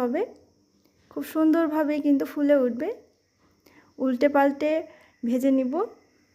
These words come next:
মাঝারি এবং লোয়ের মাঝামাঝি তাপমাত্রায় রেখে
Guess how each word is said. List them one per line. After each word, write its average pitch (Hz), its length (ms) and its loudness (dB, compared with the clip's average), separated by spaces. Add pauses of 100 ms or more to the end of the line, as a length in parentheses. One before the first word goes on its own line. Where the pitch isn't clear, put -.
(440)
মাঝারি 269 440 2 (100)
এবং 277 140 4 (120)
লোয়ের 254 340 2
মাঝামাঝি 247 540 -4
তাপমাত্রায় 233 520 -6
রেখে 233 280 -4